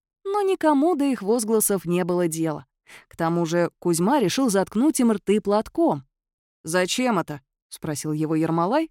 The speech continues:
когда тот закончил. "Чтобы они со своим подельником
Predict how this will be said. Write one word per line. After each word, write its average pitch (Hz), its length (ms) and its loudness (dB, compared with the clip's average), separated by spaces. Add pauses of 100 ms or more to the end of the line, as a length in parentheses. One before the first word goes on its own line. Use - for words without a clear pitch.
когда 165 320 -2
тот 190 160 -4
закончил. 175 640 -6 (460)
"Чтобы 233 380 0
они 214 260 2
со 214 140 0
своим 208 300 2
подельником 208 720 0